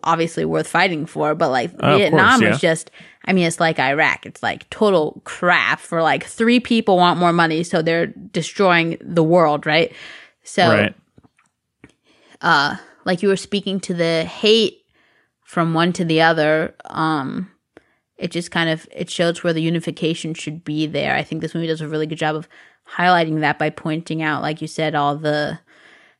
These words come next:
Speaker 1: uh, parallels, kind of, um, and that they really don't have anything against each other, but, you know, it's a, I'm getting all over the place, but it's, like, so, that's the thing about his movies. If you don't wanna listen to me, uh, make no sense, you can just watch the movie and you'll take it all in.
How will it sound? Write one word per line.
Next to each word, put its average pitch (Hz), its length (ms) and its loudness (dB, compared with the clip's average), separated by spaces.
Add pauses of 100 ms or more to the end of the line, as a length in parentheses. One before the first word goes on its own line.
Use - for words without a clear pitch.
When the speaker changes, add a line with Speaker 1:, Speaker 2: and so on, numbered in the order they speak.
(140)
Speaker 1:
uh, 139 380 -4 (540)
parallels, 156 840 -2
kind 151 420 -6
of, 147 380 -8 (360)
um, 120 560 -6 (480)
and 180 140 -4
that 170 120 0
they 170 120 2
really 190 200 0
don't 175 260 0
have 196 140 -4
anything 151 240 -4
against 143 240 -6
each - 140 -10
other, 147 220 -4
but, 151 300 -2 (580)
you - 120 -6
know, 131 200 -6 (640)
it's 156 220 -8
a, 135 260 -4 (460)
I'm 139 400 -4
getting 120 260 -6
all 113 160 -6
over 127 140 -10
the 98 80 -10
place, - 320 -12
but - 300 -8
it's, 175 180 -6
like, 208 180 4
so, 220 340 4
that's 220 260 0
the 226 120 2
thing 220 160 2
about 202 140 4
his 160 100 0
movies. 220 420 2
If 196 120 -6
you 196 40 -2
don't 214 120 2
wanna 214 140 4
listen 220 240 0
to 220 40 4
me, 220 280 4
uh, 185 160 2
make 196 220 2
no 208 120 0
sense, 247 320 0
you 233 60 -2
can 226 100 0
just 202 120 2
watch 175 300 2
the 220 60 -2
movie 254 260 4
and 214 80 2
you'll 190 120 0
take 208 200 -2
it 220 80 2
all 240 160 4
in. 302 160 0